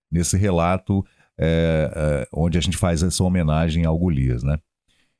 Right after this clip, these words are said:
Então é isso, gente. Olha, a gente sente muito, a família, a gente manda aquele abraço e será uma figura icônica que nós nunca esqueceremos, né?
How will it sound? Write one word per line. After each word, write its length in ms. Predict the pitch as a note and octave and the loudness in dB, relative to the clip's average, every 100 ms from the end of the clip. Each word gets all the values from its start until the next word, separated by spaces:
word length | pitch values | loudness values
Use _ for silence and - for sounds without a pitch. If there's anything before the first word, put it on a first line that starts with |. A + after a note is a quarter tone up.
| _ | _
Então 160 | - F#3 | -4 0
é 60 | |
isso, 160 | C3 G#2+ | 0 0
gente. 360 | G2+ A2+ - G#2+ | 0 0 0 0
Olha, 340 | G#2+ F2+ E2+ | 2 2 2
a 60 | F#2+ | 2
gente 180 | A2+ | 0
sente 280 | - A2 - | 0 0 0
muito, 320 | G2+ A#2 C3+ A#2+ | 0 0 0 -2
a 20 | |
família, 340 | A#2 G2 G2 | 0 0 2
a 20 | |
gente 180 | G2 - | 0 0
manda 220 | F2+ F#2 | 0 0
aquele 200 | E2+ F#2 | 0 0
abraço 680 | F2 D#2 G2 A#2+ B2 - A#2 - _ _ _ _ | 0 2 0 0 0 -2 -2 -6 _ _ _ _
e 640 | G2 G2 G2 F#2 F#2 F2+ F2 | -2 0 2 2 2 2 0
será 240 | - A2+ | 0 0
uma 200 | A#2 A#2 | 2 0
figura 560 | A2 G#2 G2 G#2 G2 F2 | 0 0 2 2 0 0
icônica 640 | A#2 B2 - B2 C#3 B2 A#2 | -2 -2 0 0 0 -2 0
que 100 | G#2+ | 0
nós 240 | G#2+ F#2+ | 0 0
nunca 420 | B2 E3 B2+ G2+ - | 0 0 -2 -2 -4
esqueceremos, 680 | - G#2 - E2+ C2 B1+ - | -4 0 0 0 0 -2 -2
né? 160 | G2 | -2